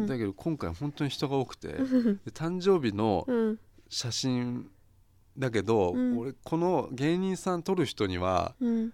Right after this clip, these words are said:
Speaker 2: あの、バレたくなかったのよ。
Speaker 1: え？
Speaker 2: だってこの人にこれバレたら、
Speaker 1: うん。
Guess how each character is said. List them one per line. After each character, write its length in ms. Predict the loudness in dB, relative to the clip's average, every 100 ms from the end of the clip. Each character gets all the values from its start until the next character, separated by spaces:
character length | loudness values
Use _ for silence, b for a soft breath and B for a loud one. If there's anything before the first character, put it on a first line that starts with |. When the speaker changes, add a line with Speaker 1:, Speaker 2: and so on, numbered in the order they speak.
| -6
Speaker 2:
あ 140 | -6
の、 560 | -4 -4 -6 -6 -8 -10 -16 -20 -20 -20 -8
バ 160 | -6
レ 80 | -4
た 140 | -6 -4
く 80 |
な 100 | -2
か 80 | -2
っ 80 | -2
た 140 | -4
の 80 | -6
よ。 140 | -8 -12 b b -12
Speaker 1:
え？ 220 | -4 -2 0
Speaker 2:
だ 80 | -4
っ 20 |
て 100 | -4
こ 140 | 0
の 100 | 0
人 180 | 0 0
に 120 | -2
こ 140 | 2 2
れ 60 |
バ 160 | 4 4
レ 80 | 2
た 160 | -2
ら、 300 | -6 -6 -6 -2
Speaker 1:
う 200 | 0 0
ん。 80 | -2